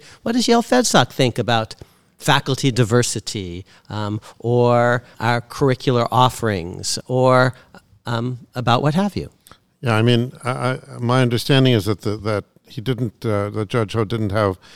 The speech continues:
Speaker 2: specific criteria. He said, "Okay, when this happens, then I will lift my, my boycott." I mean, maybe that would have been a little more reasonable, say, you know, whatever. You know, if, if I, we do a survey of viewpoint diversity and it reaches this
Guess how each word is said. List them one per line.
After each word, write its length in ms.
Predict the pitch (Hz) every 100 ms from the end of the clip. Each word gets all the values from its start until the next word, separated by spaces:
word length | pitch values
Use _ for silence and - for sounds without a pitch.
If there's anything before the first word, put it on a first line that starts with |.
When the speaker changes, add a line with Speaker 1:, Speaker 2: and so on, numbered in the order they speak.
| - - _
Speaker 2:
specific 600 | - - 107 131 117 104
criteria. 460 | - 107 - 127 117
He 60 |
said, 140 | 104 107
"Okay, 220 | 104 117
when 180 | 104 107
this 200 | 123 -
happens, 680 | 120 113 113 95 98 - - _ _ _ _ _
then 260 | 113 117 110
I 100 | 107
will 180 | 107
lift 280 | 104 110 -
my, 240 | 110 98 110
my 180 | 123 95
boycott." 500 | 107 113 - 90 92
I 60 |
mean, 240 | 98 107 107 - - _
maybe 280 | 120 120 120
that 180 | 110 113
would 140 | 113
have 80 | 104
been 100 | 110
a 60 | 101
little 220 | 104 104
more 160 | 101
reasonable, 460 | 95 113 101 107 98
say, 220 | - 101
you 100 | 98
know, 140 | 95 87 98 - - - _ _ _ _ - -
whatever. 600 | 110 110 117 90 80 120
You 80 | 123
know, 140 | 101
if, 180 | 90 -
if 200 | 120 -
I, 320 | 113 110 104 - - _ _ _ 127 123 - -
we 160 | 123
do 200 | 98 120
a 20 |
survey 460 | 110 139 127 113 113
of 80 | 95
viewpoint 420 | 117 127 123 113
diversity 600 | 123 107 117 - 104 98
and 120 | 98
it 80 | 98
reaches 380 | 104 120 123 90
this 320 | 117 117 -